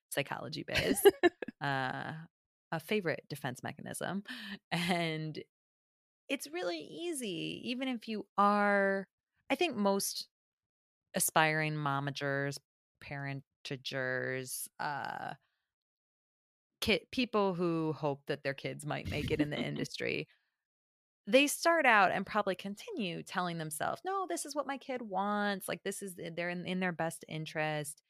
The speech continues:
Speaker 1: If they ever want out, they're out." Um, but it's really easy to say that you're acting in their best interest with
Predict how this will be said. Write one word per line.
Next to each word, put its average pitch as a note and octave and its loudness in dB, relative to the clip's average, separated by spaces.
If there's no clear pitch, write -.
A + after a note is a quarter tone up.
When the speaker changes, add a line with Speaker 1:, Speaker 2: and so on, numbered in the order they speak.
Speaker 1:
If E3 -8
they G3+ 0
ever F#3 2
want F3+ -2
out, D#3 2
they're E3+ 2
out." C#3 2
Um, C#3+ -2
but C4 0
it's A#3+ -2
really A3 0
easy E3+ -4
to D3 -4
say - 2
that A#4+ 2
you're E3 0
acting D#3 -4
in D3 -6
their D#3+ -6
best - -8
interest - -10
with D3+ -4